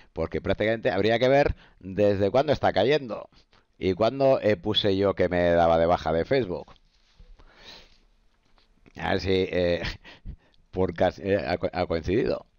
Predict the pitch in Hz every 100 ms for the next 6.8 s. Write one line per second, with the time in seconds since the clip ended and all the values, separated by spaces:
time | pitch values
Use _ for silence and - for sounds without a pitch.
0 | _ _ _ - 82 65 - _ _ _
1 | _ _ - - - - - _ _ _
2 | _ _ _ _ _ _ _ _ - -
3 | - _ - - - - - - _ _
4 | _ _ _ _ _ _ _ - 107 107
5 | 117 117 117 113 110 107 - 101 101 95
6 | 101 92 92 90 90 92 120 139